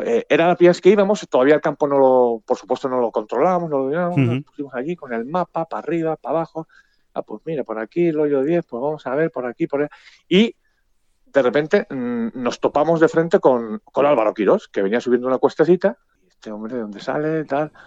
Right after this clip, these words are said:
Speaker 1: Ah, bueno, pues sí, parece que hay ahí un, un green, ocho y pico de la mañana,
Speaker 2: Sí.
Speaker 1: muy prontito, ¿eh? De estos días jueves bonitos de, de golf.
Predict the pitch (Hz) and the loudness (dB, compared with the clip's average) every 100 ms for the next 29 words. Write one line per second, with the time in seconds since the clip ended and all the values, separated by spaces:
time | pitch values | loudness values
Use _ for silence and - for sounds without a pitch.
0 | _ _ 160 175 170 110 160 123 120 151 | _ _ -2 -2 -2 -6 -6 -6 -4 0
1 | 147 147 147 143 139 131 131 _ _ _ | 2 4 2 -4 -10 -14 -18 _ _ _
2 | _ 139 131 127 165 185 185 180 - _ | _ -14 -2 4 6 6 2 -2 -10 _
3 | _ _ _ _ _ 120 131 - 139 123 | _ _ _ _ _ -2 -2 0 0 0
4 | - 135 127 127 117 104 101 113 156 151 | 0 -2 0 2 2 2 -2 -2 -2 0
5 | 160 160 147 120 117 104 98 151 147 156 | 0 0 0 -2 0 -2 2 0 4 4
6 | 160 160 139 160 127 - 135 131 131 113 | 4 2 -2 -2 -2 -4 0 4 4 4
7 | 127 127 117 113 107 104 101 107 117 107 | 4 4 4 2 0 -4 -2 -2 -2 -4
8 | 98 95 95 92 82 82 - | -4 -2 -2 -2 -2 -4 -8